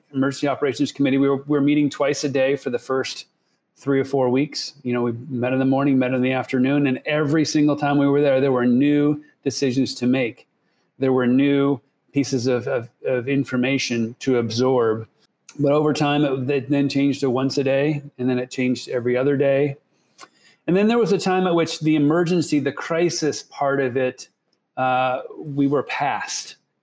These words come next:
We, you know, we were getting toward the end of the semester. Uh, the, the professors, you know, were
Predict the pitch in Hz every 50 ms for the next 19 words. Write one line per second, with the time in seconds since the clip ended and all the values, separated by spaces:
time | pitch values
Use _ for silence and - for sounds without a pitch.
0 | _ _ _ _ _ _ _ _ _ _ _ _ 135 135 139 131 123 127 135 139
1 | 135 127 120 147 139 139 139 131 135 - - 160 160 156 143 147 147 143 143 143
2 | 139 135 123 - - 131 135 135 123 - - - 131 131 127 127 120 - _ _
3 | _ _ _ _ _ - 120 120 123 120 117 120 120 127 120 117 - - 123 -
4 | - 120 - 147 143 131 - 147 139 131 120 131 - - _ _ _ _ _ -
5 | 139 - _ _ _ _ - 127 123 123 120 120 123 123 117 113 123 -